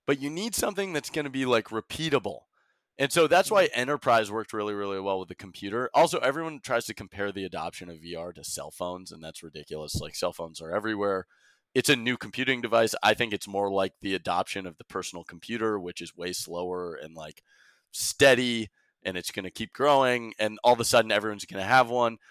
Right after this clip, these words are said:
Speaker 1: Once, like, three of your friends have one, I think we're gonna start having more, like, three of everyone's friends have one, like, in, like, that early adopter community,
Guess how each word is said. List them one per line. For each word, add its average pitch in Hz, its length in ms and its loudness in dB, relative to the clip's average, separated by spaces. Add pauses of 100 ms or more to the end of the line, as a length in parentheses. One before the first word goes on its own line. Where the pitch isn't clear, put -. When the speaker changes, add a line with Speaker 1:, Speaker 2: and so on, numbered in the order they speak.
(160)
Speaker 1:
Once, 233 240 6
like, 226 240 8 (180)
three 147 440 0
of 147 120 6
your 131 120 2
friends 113 420 2
have 101 300 4
one, 131 300 2 (100)
I 113 100 6
think 135 260 0
we're 113 100 -2
gonna 107 140 -4
start 104 320 2
having 98 420 2
more, 95 520 -2 (400)
like, 123 160 6
three 165 220 2
of 131 180 2
everyone's 117 420 2
friends 87 280 -8
have 85 180 -2
one, 82 260 -12 (380)
like, 92 220 0
in, 98 320 -8
like, 95 220 0
that 90 220 0
early 95 300 -2
adopter 87 440 -4
community, 120 560 -4